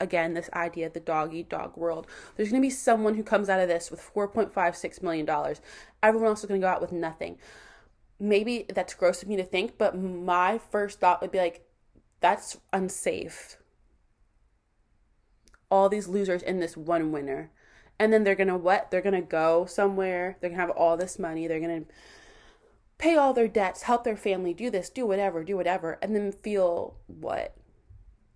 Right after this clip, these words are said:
Because does money rule everything? In s-, this society, in some lenses, you can look at it and say that it does, but in others, it doesn't. And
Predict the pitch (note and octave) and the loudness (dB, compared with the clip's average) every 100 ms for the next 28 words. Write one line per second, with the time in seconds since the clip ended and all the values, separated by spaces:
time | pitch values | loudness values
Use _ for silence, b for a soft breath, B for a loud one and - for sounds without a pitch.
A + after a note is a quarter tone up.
0 | - _ _ _ - F#3+ E3+ F#3 F3 E3+ | -20 _ _ _ -10 -8 -8 -8 -6 -4
1 | F3+ F3+ E3+ E3+ - D#3 E3 F3 A3+ C4 | -2 -2 -2 -4 -4 -6 -6 -6 -6 -4
2 | C4+ - _ _ - G#3 G3 G3 - G3 | -8 -14 _ _ 0 2 0 -4 -10 -2
3 | G3+ G#3 G3+ G3+ F3+ F3+ F3+ - _ _ | -2 0 -2 0 0 -2 -6 -14 _ _
4 | G3+ G3 - G3+ F#3 F#3 F#3 F#3+ F3 F3+ | -4 -2 0 2 2 -2 -4 -6 -6 0
5 | F3+ D#3+ E3 F3+ E3+ D#3+ D3+ - E3 D#3 | 0 0 -4 -4 -2 -4 -6 -4 -2 -2
6 | - F3+ F3 - F3+ F3+ F3 D#3 _ E3+ | -2 -2 0 -2 0 0 -2 -8 _ -2
7 | D#3 D3 B B B B G#3+ | -2 -10 B B B B 0